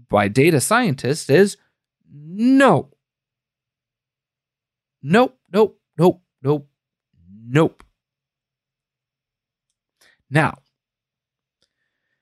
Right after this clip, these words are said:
we're also told by the I Love Hillary Clinton crowd, right, that we can't question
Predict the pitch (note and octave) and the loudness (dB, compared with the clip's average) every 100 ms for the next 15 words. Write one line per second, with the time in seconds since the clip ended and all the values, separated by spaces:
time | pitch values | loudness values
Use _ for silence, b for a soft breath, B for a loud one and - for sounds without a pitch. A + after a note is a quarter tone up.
0 | _ _ B2 C3 G3+ C4+ C4 F#3 - D#3 | _ _ 0 2 4 2 2 -2 0 -2
1 | D3 D3 C#3 C3+ A#2 A2 _ _ B2 C#3+ | 0 0 0 0 -2 -4 _ _ -2 2
2 | D3 C3+ D3+ D3+ B2+ A2+ C#3+ - C3+ A#2 | 2 2 2 2 0 0 -4 -4 -10 -8
3 | A2+ G2 A2 - A#2+ D#3 _ _ C3 C#3 | -8 -8 -10 -6 -6 -6 _ _ -4 -4
4 | C#3 D#3+ F3 - _ - B3 - - C#3 | -4 -4 -4 -6 _ -4 -4 -4 -4 -2
5 | A2+ | -2